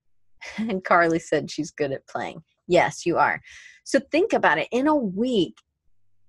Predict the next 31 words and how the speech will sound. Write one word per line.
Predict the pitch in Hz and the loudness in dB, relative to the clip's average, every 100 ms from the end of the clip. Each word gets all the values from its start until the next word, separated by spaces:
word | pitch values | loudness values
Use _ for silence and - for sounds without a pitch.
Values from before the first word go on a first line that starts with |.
| _ - | _ -4
you | 202 | 0
know, | 190 | 2
you | 185 190 220 | 2 0 0
have, | 214 196 175 - - _ _ _ _ | 2 2 2 -2 -16 _ _ _ _
if | 208 240 | -4 0
you | |
break | 214 233 226 | 4 4 4
up | 190 - | 2 0
your | 180 | 2
day, | 160 143 143 - | 4 4 2 2
eight | 185 190 | 4 6
hours | 185 180 175 | 6 4 4
of | 170 | 0
work, | 151 147 143 139 - _ _ _ | 0 2 2 0 -10 _ _ _
eight | 175 170 | 2 6
hours | 170 160 156 151 | 6 6 2 -4
of | 139 | -12
sleep, | - 143 139 - | -8 -6 -6 -4
you | 180 | -2
have | 165 165 - 196 | -2 -2 -2 4
eight | 196 | 6
hours | 190 165 156 147 143 - - | 6 4 2 0 -2 -6 -2
of | 165 147 | -2 0
something | - 151 - 131 | -4 -4 -6 -10
else, | - - _ - - | -10 -18 _ -20 -2
right? | 190 208 202 - | 2 2 0 -8
Cleaning, | - 185 180 180 180 180 165 - _ - | -6 0 2 2 2 0 -4 -12 _ -2
eating, | 175 165 160 151 156 _ _ _ _ _ _ _ - _ - | 2 4 4 2 0 _ _ _ _ _ _ _ -20 _ -6
taking | - 175 170 | 2 4 4
a | 170 | 0
shower, | - 160 151 147 147 127 117 65 | 0 0 2 2 2 0 -2 -8